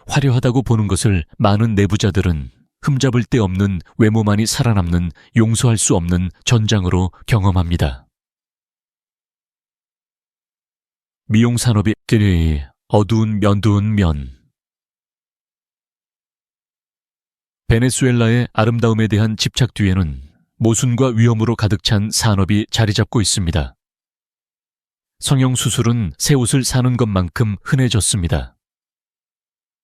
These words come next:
가슴 확대, 지방 흡입, 코 성형, 치과용 베니어와 같은 시술은 미인 대회 성공이나 사회적 이동을 위한 발판으로 여겨집니다.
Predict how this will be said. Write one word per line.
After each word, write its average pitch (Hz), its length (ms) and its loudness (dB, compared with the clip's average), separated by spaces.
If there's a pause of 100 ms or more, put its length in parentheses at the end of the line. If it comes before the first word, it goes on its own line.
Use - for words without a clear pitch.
(200)
가슴 123 260 0
확대, 101 500 -2 (300)
지방 113 320 0
흡입, - 320 -2 (420)
코 135 160 0
성형, 82 420 0 (340)
치과용 131 440 0
베니어와 107 400 0
같은 92 480 -2
시술은 90 600 -2 (680)
미인 120 300 2
대회 123 260 2
성공이나 101 640 -2 (320)
사회적 127 500 0
이동을 117 420 0
위한 92 400 -2
발판으로 110 560 -2
여겨집니다. 87 720 -2